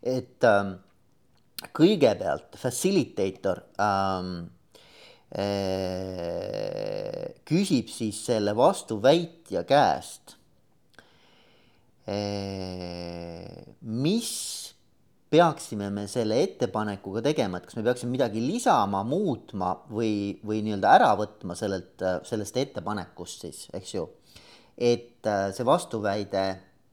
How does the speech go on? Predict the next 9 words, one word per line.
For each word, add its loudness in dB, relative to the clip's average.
elimineerida -4
või -4
et, -10
et -8
noh, -8
nii-öelda -6
neutraliseerida, -2
eks -14
ole. -6